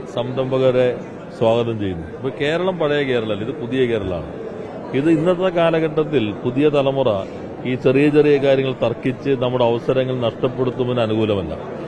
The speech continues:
പല അഭിപ്രായങ്ങളുണ്ടാകും, നിലപാടുകളുണ്ടായിരിക്കും. പക്ഷേ കേരളത്തിന്റെ ഒരു കാര്യം വരുമ്പോ നമ്മൾ ഒറ്റക്കെട്ടായി നിൽക്കണം എന്നതാണ് ഭൂരിപക്ഷത്തിന്റെയും ഒരു ബോധമെന്നുള്ളത്. ഇനി ആർക്കും മാറി നിൽക്കാൻ പറ്റില്ല. അതാണ് ഇപ്പോൾ സൃഷ്ടിക്കപ്പെട്ടിട്ടുള്ള ഒരു അന്തരീക്ഷം എന്നുള്ളത്.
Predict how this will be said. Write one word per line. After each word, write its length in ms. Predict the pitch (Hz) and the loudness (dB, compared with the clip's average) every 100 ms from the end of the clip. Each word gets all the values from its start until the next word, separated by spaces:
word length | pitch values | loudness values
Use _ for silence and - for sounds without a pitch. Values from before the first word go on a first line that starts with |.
| - - | -10 0
പല 120 | 110 135 | 2 4
അഭിപ്രായങ്ങളുണ്ടാകും, 1000 | 131 131 143 151 156 156 143 143 151 156 | 2 2 4 4 4 0 2 4 4 2
നിലപാടുകളുണ്ടായിരിക്കും. 960 | 147 147 147 143 117 104 90 85 95 | 2 4 6 6 6 4 2 -4 -4
പക്ഷേ 220 | 117 117 156 | -4 -4 -2
കേരളത്തിന്റെ 580 | 131 147 170 185 185 190 | 2 2 2 0 0 0
ഒരു 100 | 185 | 2
കാര്യം 280 | 151 156 151 | 4 4 4
വരുമ്പോ 440 | 139 139 123 95 90 - - - | 2 4 2 0 -2 -8 -12 -2
നമ്മൾ 260 | 123 147 139 | 2 4 4
ഒറ്റക്കെട്ടായി 600 | - 170 156 156 160 160 | 4 2 4 2 4 4
നിൽക്കണം 680 | 135 135 139 156 160 147 | 4 0 2 0 2 0
എന്നതാണ് 500 | 135 139 127 120 135 120 | 0 2 2 2 0 0
ഭൂരിപക്ഷത്തിന്റെയും 960 | 117 190 156 156 165 135 139 135 131 | 4 6 8 6 2 0 2 4 4
ഒരു 80 | 127 | 2
ബോധമെന്നുള്ളത്. 720 | 107 110 117 113 107 95 85 90 - - - - 139 | 4 4 4 2 0 -2 -4 -8 -10 -12 -12 -6 0
ഇനി 180 | 151 | 4
ആർക്കും 420 | 185 175 185 202 180 | 6 6 4 2 2
മാറി 240 | 147 147 | 4 4
നിൽക്കാൻ 260 | 139 127 107 | 4 4 2
പറ്റില്ല. 300 | 87 82 - - - - | 0 -2 -6 -8 -10 -4
അതാണ് 300 | 131 156 170 | 0 2 2
ഇപ്പോൾ 300 | 170 151 156 | 0 0 -2
സൃഷ്ടിക്കപ്പെട്ടിട്ടുള്ള 960 | 135 - 147 151 143 139 135 123 131 131 | -2 -2 0 2 2 0 -2 0 0 2
ഒരു 220 | 123 127 120 | 2 2 2
അന്തരീക്ഷം 520 | 113 127 127 131 123 | 2 2 2 0 -2
എന്നുള്ളത്. 520 | 110 95 78 - | -2 -2 -4 -8